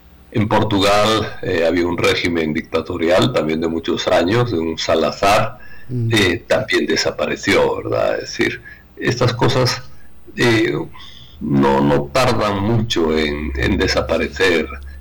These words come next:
Speaker 1: Eh, los dictadores que estuvieron más tiempo en nuestros países, eh, no llegaron a, eh, bueno, este ya lleva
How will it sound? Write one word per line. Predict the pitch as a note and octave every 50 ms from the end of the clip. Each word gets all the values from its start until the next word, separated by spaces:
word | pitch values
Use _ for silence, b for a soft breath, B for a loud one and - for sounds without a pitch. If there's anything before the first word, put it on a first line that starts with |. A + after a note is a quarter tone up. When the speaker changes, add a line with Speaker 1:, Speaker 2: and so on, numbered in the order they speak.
| B - -
Speaker 1:
Eh, | - - E2 D#2+ D#2 - - - B B B B B B -
los | - G#2 A#2+ -
dictadores | G2+ G#2 - - F#2+ F#2+ G#2 G#2+ G#2+ G#2 G#2 G#2 -
que | - - -
estuvieron | - - - - - - G2 G2+ G2 G2
más | G2 F#2 F#2 - -
tiempo | - A2 G#2 G2+ G2 G2 - F#2+ F2+ F#2
en | F2+ F#2
nuestros | G2 - - G#2 - E2+ -
países, | - F2+ E2+ F2+ F#2+ G2 - - G2+ G2+ F#2 - - - B B B B B B B -
eh, | - F#2+ F#2+ E2+ F2+ F#2
no | G2+ G#2+ A2
llegaron | F2 F2 E2+ E2+ E2+ E2+ E2 D#2+ D#2+ D#2 D2 C#2+ C#2+ D2+
a, | D#2 D#2 - - - - - - B B B B B B B B - -
eh, | - - - - -
bueno, | A#2+ A#2 A2 A2+ A#2+ A#2 - - -
este | - - - - - - G#2+
ya | G2 F#2 E2+
lleva | E2+ F2+ F#2 F#2 E2+ E2+ D#2+ D#2+ D#2 - - -